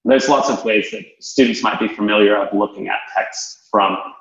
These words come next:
English classes or kind of conventional film studies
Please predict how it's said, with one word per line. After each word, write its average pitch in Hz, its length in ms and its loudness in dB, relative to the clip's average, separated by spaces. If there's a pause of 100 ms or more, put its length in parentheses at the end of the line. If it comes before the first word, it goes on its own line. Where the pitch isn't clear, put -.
(180)
English 101 360 0
classes - 800 0
or 98 360 2
kind 98 140 -2
of - 60 -14
conventional 95 500 0
film 90 220 -4
studies 90 400 -2